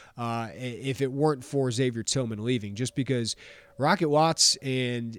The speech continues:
Aaron Henry both looked like all Big Ten guys towards the end of the year.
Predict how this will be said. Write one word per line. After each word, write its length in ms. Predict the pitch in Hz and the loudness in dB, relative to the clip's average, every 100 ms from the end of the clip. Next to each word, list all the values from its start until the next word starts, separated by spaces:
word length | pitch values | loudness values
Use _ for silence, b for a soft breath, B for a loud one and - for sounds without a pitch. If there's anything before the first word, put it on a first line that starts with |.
| - | -2
Aaron 260 | 147 165 | 2 4
Henry 300 | 131 156 156 | 4 2 4
both 320 | 139 135 147 160 | 2 4 2 2
looked 160 | 143 | 2
like 160 | 143 131 | 0 2
all 120 | 135 | 2
Big 200 | 139 135 | 2 0
Ten 180 | 143 139 | 0 0
guys 380 | 135 135 131 - | 0 2 0 -2
towards 280 | - 139 127 | 0 0 0
the 40 | |
end 60 | 131 | 0
of 20 | |
the 60 | |
year. 420 | 127 127 127 123 | 0 0 0 -2